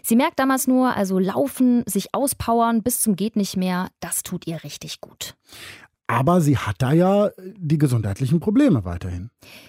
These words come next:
Speaker 1: Genau, sie hat diese Schmerzen und kein Arzt kann ihr sagen, wo die herkommen. Also sie geht jahrelang von Arzt zu Arzt.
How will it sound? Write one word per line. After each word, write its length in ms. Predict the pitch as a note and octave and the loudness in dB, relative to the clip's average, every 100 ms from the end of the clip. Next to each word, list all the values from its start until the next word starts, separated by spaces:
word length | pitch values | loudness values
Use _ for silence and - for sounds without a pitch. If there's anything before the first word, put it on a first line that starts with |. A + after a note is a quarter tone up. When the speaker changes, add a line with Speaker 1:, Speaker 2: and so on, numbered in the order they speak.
| - | -2
Speaker 1:
Genau, 320 | D4+ A#3+ - | 2 2 0
sie 220 | - F3+ F3+ | -8 -8 -4
hat 320 | A#3 - - | -6 -6 -2
diese 200 | G#3 A3+ | 0 0
Schmerzen 680 | - G3 D#3 D3+ - B3+ D#4 | -2 -2 -2 -4 0 0 0
und 340 | - F#3 E3+ - | -2 -2 -2 -6
kein 340 | - F#3 C4 | -4 -2 -2
Arzt 380 | - E3 A3 - | -2 -2 -4 -4
kann 160 | - G3 | -4 -2
ihr 160 | F#3+ | -2
sagen, 460 | E3+ C#3+ C3+ G#3 A#3 E3+ | -4 -6 -4 -2 -2 -2
wo 160 | D#3 | -6
die 180 | D#3+ F#3+ | -4 -4
herkommen. 540 | G3 C4+ C#4 - B2+ | -4 -4 -4 -6 -8
Also 180 | A2 E3 | -6 -4
sie 180 | F3+ G3 | -2 -2
geht 200 | G#3 A3 | -2 -2
jahrelang 640 | F#3+ F#3 B3 D4 C4+ A3 G3 _ | -2 -2 -2 -2 -2 -2 -4 _
von 180 | - E3+ | -4 -4
Arzt 320 | E3 E3 - | -4 -6 -6
zu 100 | - | -6
Arzt. 380 | C#3+ F3 A#3+ | -4 -4 -4